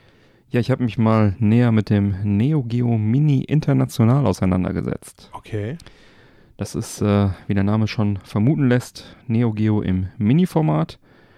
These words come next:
Speaker 1: Vierzig eingebaute Spiele und, Achtung, Rückbezug. <laughs> In Folge sechsundzwanzig haben wir da schon mal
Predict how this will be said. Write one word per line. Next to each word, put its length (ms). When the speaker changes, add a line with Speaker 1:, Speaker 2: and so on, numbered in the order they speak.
Speaker 1:
Vierzig 340
eingebaute 400
Spiele 440
und, 400
Achtung, 360
Rückbezug. 800
<laughs> 600
In 200
Folge 420
sechsundzwanzig 720
haben 100
wir 100
da 100
schon 140
mal 240